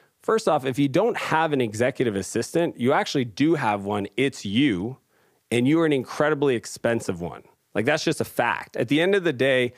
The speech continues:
when people understand the value of their time, and that's, that's kind of where I start the book at with this concept called the buyback rate, because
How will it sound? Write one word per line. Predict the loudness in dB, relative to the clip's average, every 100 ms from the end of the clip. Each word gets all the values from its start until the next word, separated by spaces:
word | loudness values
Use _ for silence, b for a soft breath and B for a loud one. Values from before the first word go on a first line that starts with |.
| B B B
when | 0 2
people | 2 2 0 2 4 4 2
understand | 2 4 2 0 0 2 2 0
the |
value | 0 0 2 2 2 2 2 2
of | 0 0
their | 0 0
time, | 0 0 0 0 -4 -12 -6
and | -2
that's, | 0 -2
that's | -4 -2
kind | 0 0
of | 2
where | 2
I | 0
start | -2 -4 0 0 0 -6
the |
book | -2 -2 0 0
at | 0 0
with | -2
this | -2 -4
concept | -2 -2 -2 -2
called | -2 -2
the |
buyback | 0 0 0 -2 0
rate, | 0 0 -2 -4
because | -2 0 0 -2